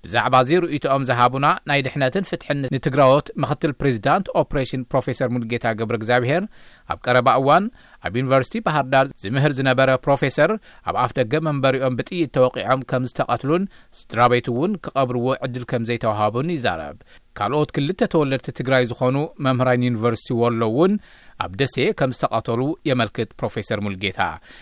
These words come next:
መንግስቲ ኢትዮጵያ ኣብ ቀረባ ኣብ መላእ እታ ሃገር ኣብ ግብሪ ዝወዓለ ህጹጽ ኣዋጅ ግዜ ምስ ሽብር ጉጅለታት ይተሓባበሩ እዮም ተባሂሎም ምኽንያታዊ ብዝኾነ ኣገባብ ዝተጠርጠረ ዝኾነ ይኹን ሰብ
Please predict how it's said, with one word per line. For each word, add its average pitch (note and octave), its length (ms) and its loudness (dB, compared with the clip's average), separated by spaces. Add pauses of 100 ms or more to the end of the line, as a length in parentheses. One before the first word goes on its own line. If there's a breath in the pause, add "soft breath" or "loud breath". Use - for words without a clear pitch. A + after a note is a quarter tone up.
መንግስቲ F3+ 280 -2
ኢትዮጵያ D3+ 420 0 (140)
ኣብ C#3 140 0
ቀረባ C#3 320 2 (120)
ኣብ C3 160 -2
መላእ F3 320 -2
እታ D3+ 140 -6
ሃገር C3+ 400 0
ኣብ C3 160 -2
ግብሪ D3 260 -2
ዝወዓለ B2+ 480 2
ህጹጽ D3 360 -4
ኣዋጅ C#3+ 280 4
ግዜ B2 200 0 (200)
ምስ C#3+ 260 -4
ሽብር D3+ 420 -2
ጉጅለታት B2+ 600 -2
ይተሓባበሩ A#2 680 2
እዮም B2 300 0
ተባሂሎም A#2+ 640 0
ምኽንያታዊ C#3+ 560 -2
ብዝኾነ A#2 440 -4
ኣገባብ A#2 460 0
ዝተጠርጠረ A2+ 580 -2 (220)
ዝኾነ F3 380 -4
ይኹን B2 280 -4
ሰብ E3 200 4